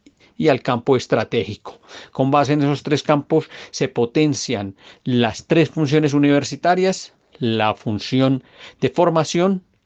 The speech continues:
la función de investigación y la función de proyección social. De allí se desprenden las unidades académicas,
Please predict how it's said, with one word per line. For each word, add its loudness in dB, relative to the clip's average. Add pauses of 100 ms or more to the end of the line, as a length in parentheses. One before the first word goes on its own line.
(280)
la 0
función -2
de 0
investigación 0 (380)
y 2
la -2
función -2 (720)
de -2
proyección 2
social. -4 (1400)
De 4
allí 2 (420)
se 2
desprenden 2
las 0
unidades 2
académicas, 0